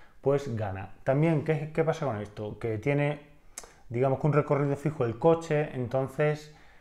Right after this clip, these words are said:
tú gestionas tu dinero moviendo un poquito más el coche o no. Porque a veces te pueden poner trabas en plan de cierro este personaje y aquí, pues, ¿qué hago?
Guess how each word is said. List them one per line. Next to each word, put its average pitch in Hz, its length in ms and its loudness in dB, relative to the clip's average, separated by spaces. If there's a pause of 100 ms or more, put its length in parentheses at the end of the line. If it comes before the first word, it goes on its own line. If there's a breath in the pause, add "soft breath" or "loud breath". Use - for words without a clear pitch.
(760 soft breath)
tú 160 140 6
gestionas 160 800 2
tu 139 120 2
dinero 143 360 4
moviendo 143 800 2
un 127 100 -6
poquito 135 260 -2
más 135 160 0
el 135 80 -2
coche - 400 -4
o 110 100 -6
no. 107 280 -8 (320)
Porque 123 260 2
a 139 60 10
veces 131 260 2
te - 80 -4
pueden 123 200 -2
poner 123 280 0
trabas 143 400 6
en 113 140 -6
plan 120 220 -4
de 107 140 -4
cierro 131 280 0
este 127 160 -4
personaje 135 500 -2
y 123 40 0
aquí, 135 220 -4
pues, 127 280 -6
¿qué 139 160 -6
hago? 127 300 -6